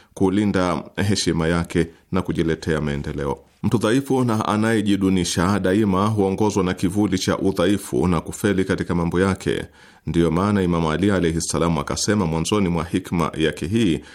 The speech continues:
ambayo tunaitupia jicho hapa, kwamba ajizi, udhaifu na kutoweza kufanya kitu ni mdudu na adui mkubwa wa maisha ya mwanadamu.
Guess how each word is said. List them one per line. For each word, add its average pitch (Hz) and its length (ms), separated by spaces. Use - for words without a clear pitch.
ambayo 85 340
tunaitupia 90 600
jicho 104 300
hapa, 71 200
kwamba 69 480
ajizi, 107 600
udhaifu 95 600
na 82 140
kutoweza 113 500
kufanya 92 380
kitu 107 400
ni 107 160
mdudu 107 600
na 87 240
adui 101 440
mkubwa 101 500
wa 95 420
maisha 92 580
ya 90 140
mwanadamu. 76 640